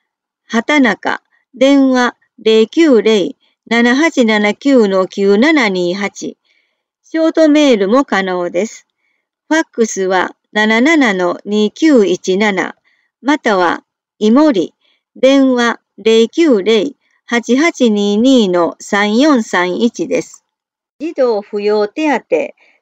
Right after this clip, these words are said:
特別児童扶養手当の現況届を提出してください。児童扶養手当、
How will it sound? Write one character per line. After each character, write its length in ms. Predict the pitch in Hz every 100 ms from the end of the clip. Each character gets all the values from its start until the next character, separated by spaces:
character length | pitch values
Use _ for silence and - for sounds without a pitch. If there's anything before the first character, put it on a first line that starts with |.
| _
特 280 | 302 320 320
別 280 | 320 294
児 140 | 277 294
童 220 | 254 214
扶 140 | 190 190
養 220 | 196 196
手 280 | 294 302 247
当 160 | 196
の 280 | 170 160 -
現 320 | - 277 330 311
況 220 | 311 302
届 480 | 302 285 233 - 160
を 80 | 156
提 280 | - 220
出 280 | 214 208 190
し 80 | 196
て 160 | - 190
く 140 | 180
だ 140 | 185
さ 200 | 180 185
い。 160 | 151 - _
児 120 | 277 330
童 220 | 285 247
扶 200 | 240 208
養 240 | 208 196
手 180 | 196 311 269
当、 320 | 214 160 135